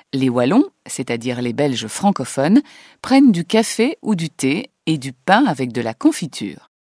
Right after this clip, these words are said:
Par contre, les Flamands, eux, prennent aussi du fromage,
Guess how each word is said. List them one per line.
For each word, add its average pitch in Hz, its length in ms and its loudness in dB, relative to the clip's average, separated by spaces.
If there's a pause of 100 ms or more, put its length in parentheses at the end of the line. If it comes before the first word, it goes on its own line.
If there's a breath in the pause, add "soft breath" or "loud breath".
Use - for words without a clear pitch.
(360)
Par 135 180 -2
contre, 190 400 -4 (160)
les 147 120 0
Flamands, 143 520 0
eux, 180 180 -2 (400 loud breath)
prennent 302 320 0
aussi 269 320 -6
du 233 120 -4
fromage, 147 680 -2